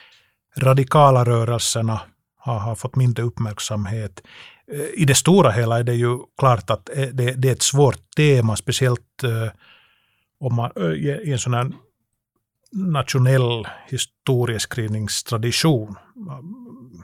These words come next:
som, som finns konstant förstås närvarande och som man själv också är en del av. Eh, historia är till en stor del nation-, nationell. Eh, så klart det är,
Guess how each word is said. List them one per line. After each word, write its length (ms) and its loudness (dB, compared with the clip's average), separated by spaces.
som, 320 -6
som 300 -6
finns 240 0
konstant 500 -4
förstås 300 -8
närvarande 600 0
och 80 -10
som 360 -12
man 160 -8
själv 240 -4
också 180 -4
är 40 0
en 100 -4
del 220 -6
av. 200 -14
Eh, 320 -2
historia 420 -4
är 60 -6
till 160 -6
en 60 -6
stor 240 -6
del 200 -12
nation-, 440 -8
nationell. 640 -2
Eh, 300 -4
så 420 0
klart 220 4
det 120 0
är, 180 0